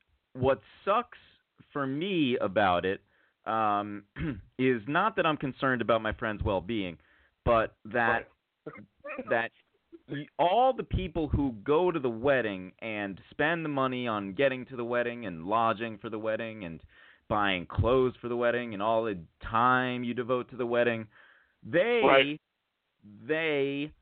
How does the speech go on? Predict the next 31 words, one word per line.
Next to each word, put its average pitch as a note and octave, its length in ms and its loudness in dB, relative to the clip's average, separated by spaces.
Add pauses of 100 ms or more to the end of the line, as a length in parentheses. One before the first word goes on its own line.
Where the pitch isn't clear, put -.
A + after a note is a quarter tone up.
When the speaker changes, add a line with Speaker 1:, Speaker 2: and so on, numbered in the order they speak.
(420)
Speaker 1:
do C3+ 180 -4
not B2 460 -2 (260)
have A#2 580 0 (1300)
a, A#2 140 4 (260)
there C3+ 180 2
needs D#3 380 -2
to F3 60 -8
be, C#3 180 -2
because B2+ 500 -2
there's F#3+ 200 0
a D3+ 60 0
group B2 520 0 (760)
gathering D#3 600 -2
to D3 120 -8
get C3+ 340 -2
together C#3 640 0
for C3 280 0
the G#2+ 180 0
marriage, C3+ 640 -2 (160)
the A2 80 0
union, D#3 520 -2 (300)
there C3+ 140 4
needs E3 380 0
to G3 60 0
be E3+ 300 -2
a B2+ 60 2
group C#3 520 2
gathering C3+ 580 -2 (100)
for C3+ 180 0
the A2 100 -4
divorce. G2+ 680 0